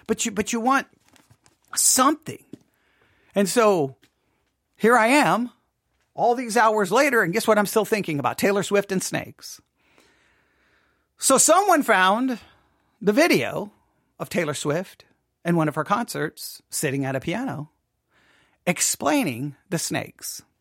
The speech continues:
<laughs> Meaning that the explanation was out there. But instead of finding the explanation, just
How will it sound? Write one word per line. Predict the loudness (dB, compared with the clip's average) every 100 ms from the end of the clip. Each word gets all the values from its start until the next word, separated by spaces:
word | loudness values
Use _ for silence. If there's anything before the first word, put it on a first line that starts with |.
| _ _ _ _ _ _ -20 _ _ -18
<laughs> | -18 _ -20 -18 2
Meaning | 4 6 2 2 0 -4 -8 -20 -4
that | 0 0
the | 2 2
explanation | 0 -2 0 2 4 2 0 0
was | 2
out | 2 0 -2
there. | -12 -12 -20 _ -2
But | -2
instead | 2 2 2
of |
finding | 2 2 2
the | 2
explanation, | 2 0 0 2 4 2 2 2 0 -4 _ _ _ _ _ _ _ _ -8
just | -8 -8